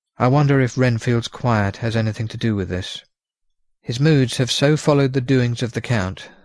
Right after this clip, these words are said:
that the coming destruction of the monster may be carried to him some subtle way.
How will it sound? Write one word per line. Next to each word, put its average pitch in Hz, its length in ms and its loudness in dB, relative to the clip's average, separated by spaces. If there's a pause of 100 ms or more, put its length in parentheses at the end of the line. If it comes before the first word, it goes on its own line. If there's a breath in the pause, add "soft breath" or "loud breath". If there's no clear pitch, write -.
(120)
that 127 160 0
the 139 100 -2
coming 151 320 2
destruction 139 600 0
of 120 120 -2
the 123 80 0
monster 123 440 0
may 113 160 0
be 123 140 -2
carried 151 420 0
to 98 100 -2
him 98 240 -2
some 113 240 -4
subtle 127 380 -2
way. 104 380 -2